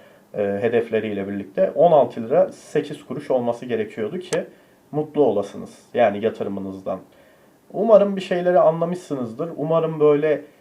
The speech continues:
hani fanatik bir şekilde futbol takımı tutar gibi tutmazsınız birilerine. Beni eleştirebilirsiniz. Yorumlarınızı silmiyorum. Küfür veya hakaret olmazsa.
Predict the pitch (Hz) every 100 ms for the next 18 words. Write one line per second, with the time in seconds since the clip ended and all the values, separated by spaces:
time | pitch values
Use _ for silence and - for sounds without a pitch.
0 | _ - 117 117 110 - - 135 151 202
1 | - 151 147 151 - 143 143 - 208 -
2 | 160 151 147 147 - 160 - 135 - 160
3 | 143 123 135 170 - - - - - 143
4 | 117 110 101 98 107 98 98 95 143 202
5 | - 135 170 185 180 175 185 175 180 190
6 | - 156 156 131 139 156 156 151 156 151
7 | 156 - 160 147 127 117 139 - 143 131
8 | 160 147 123 120 107 101 127 - 107 123
9 | 185 139 113 98 - - -